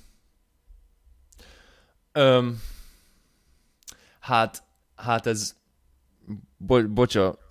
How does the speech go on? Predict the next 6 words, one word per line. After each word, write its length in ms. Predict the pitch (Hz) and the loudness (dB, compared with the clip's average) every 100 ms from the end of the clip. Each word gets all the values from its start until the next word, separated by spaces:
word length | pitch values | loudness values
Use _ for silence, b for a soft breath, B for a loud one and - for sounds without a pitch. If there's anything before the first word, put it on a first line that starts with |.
| - | -8
keresztszavak, 400 | 113 101 110 104 | -4 -2 -2 -4
csak 140 | 120 - | -4 -4
nem 120 | 113 | -4
találok 320 | 95 82 78 | 0 0 -2
szavakat. 520 | - 85 67 90 - - _ _ _ | -4 -6 -4 -6 -6 -14 _ _ _
Öm, 580 | - 101 101 101 101 | -4 0 2 2 -2